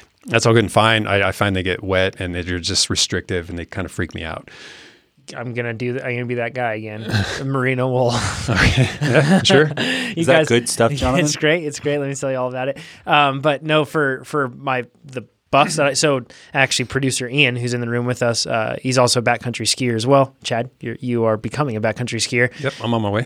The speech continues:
Speaker 2: And it's extremely aerobic, like, and, and hard efforts, especially when you're with Ian. Um, he's fast. Uh, so when you're going up, you know, uphill,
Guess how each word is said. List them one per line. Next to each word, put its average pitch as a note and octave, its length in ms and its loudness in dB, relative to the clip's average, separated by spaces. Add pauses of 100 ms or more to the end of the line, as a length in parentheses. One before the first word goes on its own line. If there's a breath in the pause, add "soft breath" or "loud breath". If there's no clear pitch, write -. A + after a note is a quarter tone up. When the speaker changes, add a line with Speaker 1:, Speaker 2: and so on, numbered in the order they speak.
(100)
Speaker 2:
And C#3 180 2
it's C3 200 2
extremely E3+ 540 2
aerobic, C3 560 2 (120)
like, B2+ 160 2
and, C3+ 160 -2
and B2+ 180 -4
hard D3 340 4
efforts, B2 440 0
especially B2 400 -2
when A2 140 -4
you're A2 100 -2
with G#2+ 160 -4
Ian. A2 320 -4
Um, A2 260 -6
he's A2 140 -8
fast. A2 340 -2
Uh, D#3 140 2
so D3 220 4
when C#3+ 120 0
you're C#3 120 0
going D3 300 0
up, D3+ 360 -2
you D3 80 -4
know, A2 300 -4
uphill, B2+ 580 2